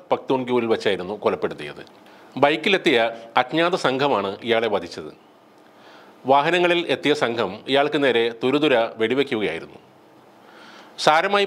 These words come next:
പരിക്കേറ്റ അക്രം ഖാൻ സംഭവ സ്ഥലത്ത് വെച്ച് തന്നെ മരിച്ചിരുന്നു.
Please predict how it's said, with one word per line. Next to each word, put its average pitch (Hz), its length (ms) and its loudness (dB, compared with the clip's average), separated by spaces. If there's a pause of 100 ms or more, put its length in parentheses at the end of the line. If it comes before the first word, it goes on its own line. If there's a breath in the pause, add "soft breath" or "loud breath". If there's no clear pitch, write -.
പരിക്കേറ്റ 143 400 2 (140)
അക്രം - 300 -2
ഖാൻ 98 140 0 (360)
സംഭവ 151 380 2
സ്ഥലത്ത് 139 340 0
വെച്ച് 135 180 0
തന്നെ 110 180 0 (160)
മരിച്ചിരുന്നു. 98 460 -4